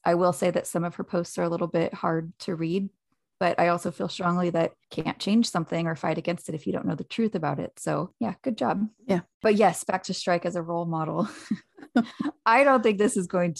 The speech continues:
Speaker 1: to be much of a surprise to anyone that I agree with this. I
Speaker 2: Mm.
Speaker 1: remember we talked about this with Clara once, and she talked about how he's a good role model, but that it's achievable.
Speaker 2: Mm-hmm.
Speaker 1: Because he's not some fictional man who's perfect in every way.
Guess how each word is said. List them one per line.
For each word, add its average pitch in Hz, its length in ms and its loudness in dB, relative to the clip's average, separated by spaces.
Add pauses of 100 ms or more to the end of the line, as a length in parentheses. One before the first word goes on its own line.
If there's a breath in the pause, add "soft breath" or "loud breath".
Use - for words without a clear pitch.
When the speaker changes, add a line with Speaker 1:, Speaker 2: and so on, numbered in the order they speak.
Speaker 1:
to 156 200 0
be 175 160 -4
much 165 240 -2
of - 120 -6
a 151 40 -6
surprise - 500 -4
to 175 200 2
anyone 160 480 0
that 160 100 -2
I 160 80 -2
agree 156 320 -4
with 156 180 -8
this. - 460 -10
I - 20 0 (160)
Speaker 2:
Mm. 220 60 6
Speaker 1:
remember 247 260 2
we 269 100 2
talked 190 300 -4
about 196 200 -2
this - 180 -6
with - 160 -10
Clara 190 340 -2
once, 254 480 0 (360 soft breath)
and 202 140 0
she 233 80 -2
talked 220 260 0
about 214 200 0
how 202 260 0
he's 196 200 -6
a 196 60 -2
good 185 240 -4
role 180 160 2
model, 180 360 0 (140)
but 180 140 -4
that 175 160 2
it's 170 140 -8
achievable. 226 920 -2 (300)
Speaker 2:
Mm-hmm. 190 300 4
Speaker 1:
Because 226 200 2
he's 262 160 4
not 262 240 4
some 240 180 2 (120)
fictional 196 420 -4
man 180 200 0
who's 175 160 -8
perfect - 560 -2
in 180 100 0
every 170 220 -2
way. 160 380 -2